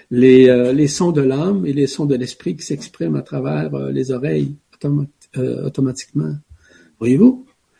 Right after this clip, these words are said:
Des fois, on peut se retrouver dans une période de découragement. Eh oui,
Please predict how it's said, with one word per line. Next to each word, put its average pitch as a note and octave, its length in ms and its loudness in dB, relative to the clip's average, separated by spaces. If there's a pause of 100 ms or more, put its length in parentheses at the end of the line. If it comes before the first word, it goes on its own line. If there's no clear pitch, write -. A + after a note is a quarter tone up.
(280)
Des C#3+ 120 6
fois, F#3+ 180 6
on - 40 0
peut - 100 2
se C#3+ 100 -4
retrouver D3+ 320 6
dans D3+ 140 6
une C#3+ 180 6
période D3+ 240 4
de D3 80 6
découragement. C3+ 720 2 (600)
Eh B2 120 -6
oui, C3 320 -2